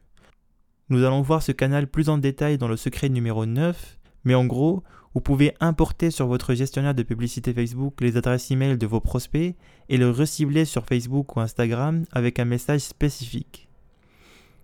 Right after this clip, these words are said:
Le deuxième canal, c'est Messenger. Vous pouvez inviter les personnes à s'inscrire sur votre Messenger et vous mettez en place un chatbot pour les rediriger vers vos tunnels de vente en leur envoyant un message directement sur Messenger.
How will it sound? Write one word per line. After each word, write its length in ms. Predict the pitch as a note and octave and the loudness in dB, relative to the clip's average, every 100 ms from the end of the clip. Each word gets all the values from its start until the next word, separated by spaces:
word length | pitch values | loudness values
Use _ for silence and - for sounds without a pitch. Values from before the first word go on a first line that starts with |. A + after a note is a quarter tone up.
| _ _ _ | _ _ _
Le 140 | B2 | 0
deuxième 380 | A#2+ C#3+ C#3 F3 | 2 2 2 0
canal, 460 | D#3+ C3 C#3 F3 D#3+ G#3+ | 0 0 2 0 -2 -6
c'est 180 | - B2 | -2 2
Messenger. 720 | C#3 C#3+ C#3 B2 G#2 A#2 - _ _ _ _ _ _ _ _ _ - | 2 0 0 0 -4 -6 -16 _ _ _ _ _ _ _ _ _ -2
Vous 80 | A#2+ | 2
pouvez 280 | C3 C3+ - | 4 2 2
inviter 400 | D#3 D3+ D3+ D#3 | 2 0 2 2
les 80 | B2+ | 4
personnes 340 | C#3 B2 C#3 | 2 2 0
à 80 | B2 | 0
s'inscrire 420 | B2 - - C#3 | -2 -4 -2 -2
sur 140 | - | 0
votre 260 | A2 G#2+ A2+ | -2 -2 -2
Messenger 560 | A2+ A#2 A#2 A#2 D3+ F3 D#3+ - - - - | -4 -2 -4 0 0 0 -6 -12 -20 -20 -2
et 100 | B2+ | 2
vous 120 | B2+ | 4
mettez 240 | C3 B2 B2+ | 2 2 2
en 100 | B2 | 2
place 300 | C3+ C3+ - | 2 2 0
un 120 | G#2+ - | -6 0
chatbot 420 | C3+ B2+ C#3 E3 - | -2 0 0 0 -2
pour 140 | - A#2+ | 0 2
les 100 | A2+ | 2
rediriger 560 | B2+ C3+ C3 B2+ D3 | 2 0 0 0 0
vers 160 | C#3 A#2 | 0 0
vos 140 | A#2 | -2
tunnels 300 | C3+ B2+ B2 | -2 -2 -2
de 100 | A2+ | 0
vente 420 | A2 C3 D#3+ - - | -2 -2 -2 -6 -2
en 80 | B2 | 2
leur 220 | B2 A#2 | 4 4
envoyant 420 | C3 B2 C3 D3 | 2 2 2 2
un 80 | - | 0
message 400 | A#2 A#2 - C3+ | -2 0 0 -2
directement 580 | A#2+ C#3 C#3+ - C3 D3 | 0 0 0 0 0 0
sur 180 | - B2 | 0 -2
Messenger. 480 | B2 B2+ A#2 A2+ | 0 -2 -2 -4